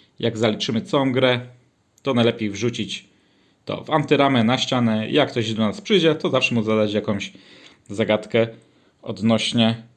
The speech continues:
jakiejś sprawy. Także jeśli będziecie mieli okazję, to w Mikro Makro musicie spróbować, bo jest to coś naprawdę oryginalnego.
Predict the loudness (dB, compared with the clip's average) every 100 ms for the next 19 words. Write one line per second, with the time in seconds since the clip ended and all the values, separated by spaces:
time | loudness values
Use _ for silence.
0 | _ _ _ _ -6 -4 -4 -6 -2 0
1 | 0 -2 -12 _ _ _ _ _ _ _
2 | _ _ _ _ -8 -6 0 2 2 0
3 | -12 _ _ _ _ _ _ _ _ _
4 | _ _ -2 -2 0 -2 -2 0 0 2
5 | 2 0 0 0 4 4 2 -2 -14 _
6 | _ -6 -2 -2 -2 -2 -2 -4 -6 -6
7 | -4 -6 -6 -2 0 0 -2 -6 -8 -8
8 | -8 -6 -6 -4 -4 -2 -6 -10 _ _
9 | _ _ _ _ 0 0 2 0 0 -2
10 | -6 -10